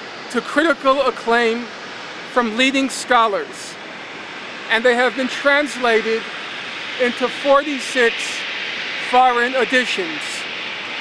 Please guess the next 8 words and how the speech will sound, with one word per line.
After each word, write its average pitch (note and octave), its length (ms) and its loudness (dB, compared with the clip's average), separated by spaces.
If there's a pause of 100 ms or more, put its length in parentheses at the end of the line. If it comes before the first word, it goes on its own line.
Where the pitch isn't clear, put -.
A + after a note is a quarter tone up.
(1040)
I A#3+ 140 4
have B3+ 180 0
been B3+ 160 -4
recognized B3+ 840 2
as A3+ 120 2
a A3+ 80 0
public B3+ 520 -2
intellectual A#3 960 0